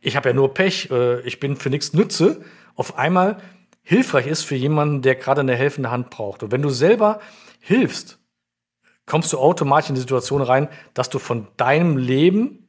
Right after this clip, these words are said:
was deinem vermeintlich schlechten Leben erstmal abgelenkt wirst.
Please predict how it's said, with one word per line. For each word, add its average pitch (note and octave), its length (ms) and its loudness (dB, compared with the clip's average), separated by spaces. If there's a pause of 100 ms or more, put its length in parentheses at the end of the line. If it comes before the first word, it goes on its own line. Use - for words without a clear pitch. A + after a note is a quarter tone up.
was B2+ 220 -4
deinem B2 220 0
vermeintlich C3 720 0
schlechten C3+ 340 -2
Leben C3 280 -2
erstmal C3 260 -4
abgelenkt G#2 480 -6
wirst. - 220 -20